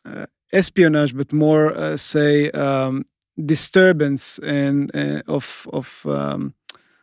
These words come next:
of services, of navigation services. Uh, we see it mostly, um, around war and conflict zones. So, for example, in Syria, there's a constant,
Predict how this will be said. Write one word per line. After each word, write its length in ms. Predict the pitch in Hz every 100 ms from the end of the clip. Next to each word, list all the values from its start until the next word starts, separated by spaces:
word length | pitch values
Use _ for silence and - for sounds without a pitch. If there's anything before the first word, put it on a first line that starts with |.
| _ _
of 140 | 143
services, 580 | - 180 175 160 - 131
of 140 | 131 -
navigation 540 | 156 147 156 160 160
services. 640 | - 135 120 - 95 - - _ _ _ _ _ _
Uh, 240 | - 139 139
we 100 | 147
see 360 | - - 175 180
it 240 | - - - 156
mostly, 840 | 151 156 165 - - 175 160 156 -
um, 580 | 156 143 139 139 143 - -
around 640 | 151 147 147 151 147 139 -
war 500 | 165 139 143 165 175
and 160 | 156
conflict 540 | 143 165 170 - 190 160
zones. 500 | 175 214 254 254 - _ _ _ _ _
So, 180 | - -
for 180 | 143 151
example, 440 | 139 156 156 151
in 120 | 139 139
Syria, 580 | - 165 175 180 175
there's 240 | 160 151 131
a 60 | 127 -
constant, 1000 | - - 170 165 - 165 156 143 -